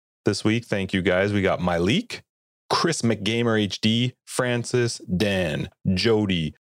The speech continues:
Bore You Havoc. Thank you guys all for joining our Patreon. And if you're curious what our Patreon is, we've got a link down below. The biggest benefit is that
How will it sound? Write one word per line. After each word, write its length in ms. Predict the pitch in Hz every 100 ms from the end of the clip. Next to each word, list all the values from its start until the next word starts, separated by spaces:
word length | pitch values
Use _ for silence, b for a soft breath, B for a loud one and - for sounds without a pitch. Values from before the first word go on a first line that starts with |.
| _ _ -
Bore 360 | 98 117 104
You 180 | 98 95
Havoc. 540 | - 98 95 80 - - - _ _ _ _ _ -
Thank 300 | - 147 208
you 60 | 190
guys 240 | 160 120
all 200 | 120 117
for 160 | 110 110
joining 400 | 90 98 95 92
our 360 | 95 92 87
Patreon. 760 | 85 - 85 - 85 78 82 92
And 100 | 95
if 120 | 90
you're 80 | 90
curious 300 | - 131 120
what 100 | 120
our 80 | 101
Patreon 420 | 107 95 92 82
is, 160 | 90 87
we've 120 | 85
got 140 | 87
a 40 | 80
link 260 | 104 107
down 240 | 104 85 73
below. 440 | 71 87 107 107
The 120 | 92
biggest 520 | 85 82 98 92 92
benefit 400 | - 92 90 98 95
is 200 | 101 87
that 200 | 85